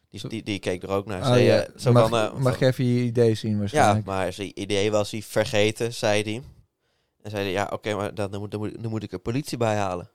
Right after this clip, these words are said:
Speaker 2: Ja.
Speaker 1: Omdat, nou goed, je mag niet zonder idee reizen. En als je, ja goed, met iemand anders, eh,
Speaker 2: Ja, is ook strafbaar. Met iemand
Speaker 1: Ja.
Speaker 2: anders O V-kaart.
Speaker 1: Dat is gewoon fraude.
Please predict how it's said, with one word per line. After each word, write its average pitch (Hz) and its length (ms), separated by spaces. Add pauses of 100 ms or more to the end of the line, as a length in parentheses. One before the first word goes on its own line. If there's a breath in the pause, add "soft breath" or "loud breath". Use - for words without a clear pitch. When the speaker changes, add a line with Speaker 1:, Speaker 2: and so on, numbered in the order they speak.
(760)
Speaker 2:
Ja. 117 400
Speaker 1:
Omdat, 101 320
nou 95 200
goed, 95 180
je 98 80
mag 98 180
niet 104 100
zonder 90 220
idee 92 280
reizen. 95 460
En 90 240
als - 220
je, - 120
ja 98 160
goed, - 300 (480)
met - 140
iemand 95 240
anders, 98 520
eh, 78 540 (480)
Speaker 2:
Ja, 127 100
is 107 160
ook 127 140
strafbaar. 104 360
Met 107 160
iemand 117 200
Speaker 1:
Ja. 123 60
Speaker 2:
anders 110 220
O 104 60
V-kaart. 98 380
Speaker 1:
Dat 135 80
is - 60
gewoon 117 180
fraude. 101 500